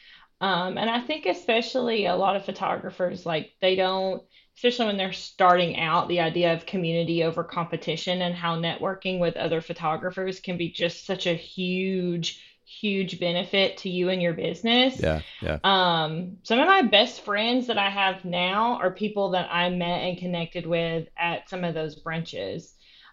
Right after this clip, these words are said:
Speaker 1: Um, and just sharing information with each other and, um, all those things. It's, it's, but yeah, I think the pandemic has changed people's, like, perception of, like, new people and
Speaker 2: Hmm.
Speaker 1: meeting people. And I feel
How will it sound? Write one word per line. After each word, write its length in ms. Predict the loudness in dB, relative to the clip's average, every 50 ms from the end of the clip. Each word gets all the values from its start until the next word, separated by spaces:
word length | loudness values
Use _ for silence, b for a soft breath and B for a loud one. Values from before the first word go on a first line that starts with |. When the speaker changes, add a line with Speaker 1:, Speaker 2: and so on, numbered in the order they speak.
| b _ -2
Speaker 1:
Um, 600 | 0 0 2 0 0 -2 -2 -4 -6 -8 -10 -14 -20 -8 -6
and 140 | -4 0 0
just 180 | 0 0 0
sharing 360 | 0 2 2 2 0 -2 -2
information 640 | -4 -8 -6 -6 -2 2 2 2 2 2 2 2 4
with 160 | 4 4 4
each 180 | 2 0 2 4
other 640 | 4 4 4 4 4 4 6 6 4 4 2 0 0
and, 520 | -2 0 0 2 2 2 2 2 2 0 -2 -4 -2
um, 340 | -2 0 0 0 0 -2
all 200 | 2 4 4 6
those 220 | 6 4 4 4 0
things. 220 | -2 -2 -2 -2
It's, 220 | -4 -6 -8 -10 _
it's, 260 | -8 -8 -8 -8 -14 B B B B B B B
but 220 | 4 6 8 8 10
yeah, 140 | 10 8 8
I 60 | 8
think 160 | 4 2 0
the 60 | 0
pandemic 480 | 0 2 2 2 2 2 2 0 0 -2
has 320 | -2 -2 -2 -2 -2 -4
changed 640 | -8 -8 -4 0 0 0 2 0 -2 -4 -6 -10 -6
people's, 640 | -6 -6 -6 0 2 4 4 6 4 4 2 0
like, 200 | -2 -2 -2 -4
perception 760 | -8 -12 -12 -12 -8 -4 -4 -4 -4 -4 -6 -4 -2 -2 -2 -2
of, 160 | -4 -6 -8
like, 180 | -10 -12 -12 -8 -6
new 200 | -6 -6 -6 -8
people 920 | -10 -12 -4 0 0 0 0 -2 -4 _ 0 2 4 4 4 4 4 4
and 180 | 4 4 2 2
Speaker 2:
Hmm. 40 | 2
Speaker 1:
meeting 260 | 2 2 0 -2 -4
people. 300 | -2 -2 -4 -2 -2 -4
And 160 | -4 -4 -8 -14 _ B B B B B B B B
I 80 | B -12
feel 220 | -2 0 2 4